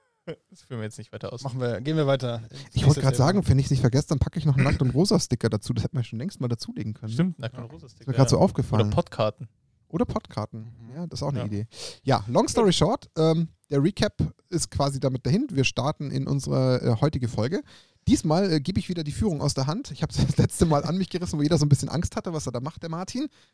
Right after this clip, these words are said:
Speaker 3: Also dieser Mister X, oder wie wir mich auch immer nennen wollen. Und diesmal haben wir aber das
Speaker 2: Willst
Speaker 3: Wort
Speaker 2: du
Speaker 3: wieder
Speaker 2: gerne genannt werden, oder?
Speaker 3: <laughs>
Speaker 2: Mister X.
Speaker 3: Mir völlig egal wie.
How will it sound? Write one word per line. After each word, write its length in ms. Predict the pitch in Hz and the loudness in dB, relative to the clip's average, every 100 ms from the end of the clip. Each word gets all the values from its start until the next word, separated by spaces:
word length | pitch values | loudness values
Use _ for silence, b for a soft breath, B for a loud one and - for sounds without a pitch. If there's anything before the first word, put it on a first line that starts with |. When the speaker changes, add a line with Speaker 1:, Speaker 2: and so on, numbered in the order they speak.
| - | -14
Speaker 3:
Also 160 | 110 | -10
dieser 200 | 110 110 | -8 -6
Mister 260 | 113 120 - | -6 -6 -8
X, 340 | - - - - | -10 -14 -20 -20
oder 140 | 131 | -12
wie 180 | 127 135 | -8 -4
wir 280 | 143 131 - - | -4 -4 -8 -14
mich 160 | 143 147 | -6 -4
auch 80 | 139 | -2
immer 180 | 143 | -2
nennen 220 | 135 143 135 | 0 0 2
wollen. 200 | 151 262 B B B B _ | 0 -2 B B B B _
Und 160 | 131 | -8
diesmal 300 | 170 185 165 | -4 0 2
haben 220 | 143 147 135 | 2 2 2
wir 160 | 139 | 2
aber 140 | 127 131 | 2 0
das 180 | 123 | 0
Speaker 2:
Willst 80 | - | 2
Speaker 3:
Wort 120 | 127 - | 2 4
Speaker 2:
du 20 | |
Speaker 3:
wieder 120 | 135 | 4
Speaker 2:
gerne 80 | 139 | 4
genannt 320 | 135 143 202 | 4 4 4
werden, 240 | 143 135 135 | 4 4 4
oder? 260 | 147 185 | 6 6
Speaker 3:
<laughs> 60 | 143 | 6
Speaker 2:
Mister 440 | 143 - 139 139 | 4 4 2 2
X. 440 | - 151 185 - 139 | 2 2 2 0 2
Speaker 3:
Mir 80 | |
völlig 260 | 123 143 131 | 6 6 2
egal 320 | 131 123 131 | -2 -2 0
wie. 180 | 120 143 | 0 0